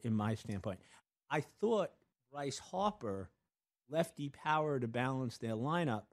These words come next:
would be better if they could move Giancarlo Stanton for Bryce Harper, but obviously that's not doable, and they've shown no interest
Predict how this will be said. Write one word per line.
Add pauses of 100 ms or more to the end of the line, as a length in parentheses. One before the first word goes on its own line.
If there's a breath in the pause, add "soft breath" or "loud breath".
(440)
would
be
better (240)
if
they
could (840)
move (1600)
Giancarlo
Stanton (420)
for
Bryce
Harper, (300)
but
obviously
that's
not
doable, (320)
and
they've
shown
no
interest